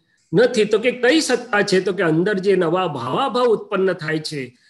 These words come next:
આ સો, બસો, ત્રણસો જણા પર્યુષણ વ્યાખ્યાન માળાને એક પરોક્ષ યા પ્રત્યક્ષ સાંભળશે,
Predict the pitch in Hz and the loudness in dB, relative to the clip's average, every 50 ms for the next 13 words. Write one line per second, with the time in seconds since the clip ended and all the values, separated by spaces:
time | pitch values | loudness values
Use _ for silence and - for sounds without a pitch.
0 | _ _ _ _ - 185 175 - 180 202 226 220 202 185 175 160 - 208 226 220 | _ _ _ _ -6 -4 -4 -2 -2 0 0 0 0 -2 -2 -2 0 0 0 0
1 | 226 214 175 180 190 180 - 254 240 233 240 226 220 220 220 196 175 196 202 202 | 0 0 0 0 0 0 0 0 0 0 0 0 0 -2 -2 -2 -2 -2 -2 -2
2 | 214 214 202 190 175 170 170 - 202 208 202 196 185 180 190 190 190 196 190 180 | -2 -2 0 0 -2 -2 -4 -4 -4 -4 -2 -2 -2 -2 -2 -2 0 0 2 2
3 | 190 208 202 - 170 - 160 185 196 202 - 196 185 - _ _ - 165 160 165 | 2 0 -2 -6 -8 -6 -4 -4 -4 -4 -4 -4 -4 -6 _ _ -10 -10 -10 -6
4 | _ 202 190 190 175 - - 165 147 151 180 226 226 226 190 165 135 120 - | _ -8 -6 -6 -10 -8 -6 -4 -2 0 0 0 0 0 -2 -2 -4 -4 -12